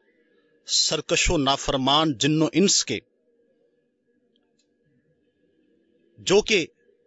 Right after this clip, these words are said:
گمراہی اور ضلالت کی وادی میں بھٹکنے والے ہیں۔" پیارے اسلامی بھائیوں، ہمارے میٹھے آقا صلی اللہ علیہ وآلہ وسلم ایک بار تشریف لے کے آئے۔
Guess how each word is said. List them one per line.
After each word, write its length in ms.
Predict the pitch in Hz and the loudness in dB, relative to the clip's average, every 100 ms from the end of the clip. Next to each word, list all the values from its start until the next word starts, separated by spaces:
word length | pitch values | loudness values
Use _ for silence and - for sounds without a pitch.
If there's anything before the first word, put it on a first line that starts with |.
| _ _ 117 104 | _ _ -8 0
گمراہی 460 | 175 170 190 233 | 2 4 2 0
اور 120 | 247 185 | 0 0
ضلالت 680 | 143 160 170 214 - - - _ _ _ _ - | 0 2 2 2 0 -4 -20 _ _ _ _ -10
کی 100 | 180 | -6
وادی 320 | 147 156 156 | -2 -2 -2
میں 120 | 190 147 | -4 -4
بھٹکنے 440 | 117 185 156 147 | -4 -6 -2 -4
والے 300 | 113 117 113 | -2 -2 -2
ہیں۔" 160 | 98 92 - _ _ _ _ _ _ _ _ _ _ _ _ _ _ _ _ _ _ _ - | -6 -12 -16 _ _ _ _ _ _ _ _ _ _ _ _ _ _ _ _ _ _ _ -4
پیارے 200 | 143 170 | 0 0
اسلامی 320 | - 139 151 | 0 -2 -4
بھائیوں، 320 | 120 123 104 _ _ _ _ _ _ - _ _ _ _ _ _ - | -6 -8 -10 _ _ _ _ _ _ -20 _ _ _ _ _ _ -10
ہمارے 260 | 135 151 165 | -4 -2 -2
میٹھے 340 | 151 - 160 | -4 -4 -2
آقا 360 | - - 139 110 _ _ _ _ _ _ | -2 -2 -2 -4 _ _ _ _ _ _
صلی 400 | - - - 175 | -2 0 0 0
اللہ 200 | 156 139 | -2 0
علیہ 540 | 156 156 147 147 143 156 | 0 0 -4 -4 -4 -4
وآلہ 440 | 151 143 147 147 | -2 -2 -2 -4
وسلم 500 | 139 - 135 151 120 - _ _ _ _ _ _ _ _ _ - | -2 0 0 -4 -6 -10 _ _ _ _ _ _ _ _ _ -6
ایک 220 | 160 143 | -6 -2
بار 280 | 131 151 160 | 0 0 0
تشریف 560 | - - - 185 - | -2 -2 -2 -6 -6
لے 120 | 127 | -6
کے 160 | 135 131 | -4 -2
آئے۔ 200 | 98 | -2